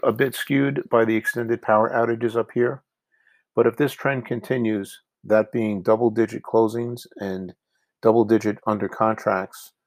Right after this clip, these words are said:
with single-digit new listings, often already low inventory to start with, then we are likely to see material price increases as demand outpaces supply, and with mortgage rates at historic lows,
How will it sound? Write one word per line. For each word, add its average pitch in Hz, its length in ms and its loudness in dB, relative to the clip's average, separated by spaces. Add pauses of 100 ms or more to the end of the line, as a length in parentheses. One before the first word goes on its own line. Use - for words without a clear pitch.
(180)
with 101 160 -2
single-digit 113 760 0
new 107 180 -2
listings, 95 640 -4 (920)
often 113 280 2
already 120 600 4
low 113 340 4
inventory 110 500 0
to 92 80 -6
start - 360 0
with, 92 280 -4 (960)
then 117 120 2
we 143 120 2
are 131 60 6
likely 113 460 4
to 101 60 -4
see 110 200 -4
material 123 580 -2
price 120 360 0
increases 90 680 -12 (140)
as 98 160 -2
demand 101 540 -4 (100)
outpaces 117 560 0
supply, 95 640 0 (800)
and 98 80 -4
with 90 120 -6
mortgage 117 380 2
rates 110 260 2
at 104 220 -2
historic 101 500 -2
lows, 101 500 2